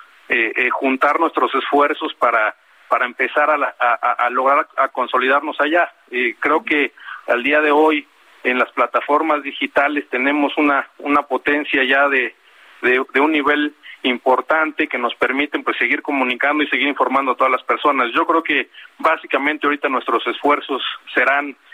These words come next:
en, en seguir consolidando todas las plata-, toda la plataforma, sea, eh, eh, el impreso, sea el radio, sea la televisión o sea el digital, aquí en México y en otros mercados que estamos, este, empezando a ver y que creemos,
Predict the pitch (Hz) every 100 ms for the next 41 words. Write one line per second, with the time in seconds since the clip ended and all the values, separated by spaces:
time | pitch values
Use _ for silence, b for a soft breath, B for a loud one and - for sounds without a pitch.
0 | B _ 135 123 135 131 139 135 156 -
1 | 143 139 127 123 131 139 143 135 - -
2 | - 147 147 135 - 135 120 120 127 -
3 | 143 156 143 131 123 120 135 143 143 131
4 | 139 143 - B B _ - 117 117 127
5 | - 127 120 123 135 139 151 151 131 143
6 | 135 139 147 147 139 - 147 143 135 127
7 | 117 110 147 147 147 151 143 - 113 127
8 | 147 165 B B 113 - 156 147 143 170
9 | 156 123 139 147 139 - - 131 123 139
10 | 143 143 - - 131 135 139 - - -
11 | 98 - B B B - 117 117 117 143
12 | 139 143 131 127 139 156 131 - 123 120
13 | 131 139 135